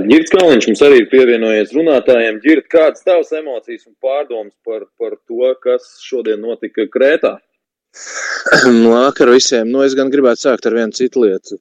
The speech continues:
Speaker 2: Pirmkārt, eh, šajā dienā, kā teikt, pieminēt un sveikt mūs visu šo lielo dienu, kas šodien ir Lašplēša diena, un par tiem vīriem un sievām, kur ļāva notikt tam, kas notika šodien Grieķijā, un cerams, nu,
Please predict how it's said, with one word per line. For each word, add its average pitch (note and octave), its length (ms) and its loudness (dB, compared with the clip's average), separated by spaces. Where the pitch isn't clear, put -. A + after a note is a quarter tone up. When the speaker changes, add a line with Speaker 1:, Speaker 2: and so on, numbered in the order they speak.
Speaker 2:
Pirmkārt, G#2+ 540 -2
eh, G#2+ 380 2
šajā G#2+ 300 2
dienā, A#2 320 4
kā G#2 160 4
teikt, G#2 300 2
pieminēt A2+ 500 4
un G#2+ 220 2
sveikt - 540 0
mūs G2 200 -2
visu A2+ 220 -2
šo G2+ 180 2
lielo G#2+ 360 4
dienu, G#2+ 380 0
kas G2+ 120 -2
šodien A2+ 320 0
ir A#2 60 2
Lašplēša A2+ 440 0
diena, A2 300 4
un - 580 -10
par - 160 0
tiem G#2 200 2
vīriem A#2 300 4
un G2+ 80 -2
sievām, A#2+ 460 2
kur G#2 140 0
ļāva A#2 400 2
notikt A#2+ 360 2
tam, A#2+ 180 0
kas G#2+ 180 -4
notika G#2+ 240 0
šodien G#2 260 2
Grieķijā, A#2 540 4
un G2+ 160 0
cerams, G#2+ 480 -4
nu, A#2+ 140 -4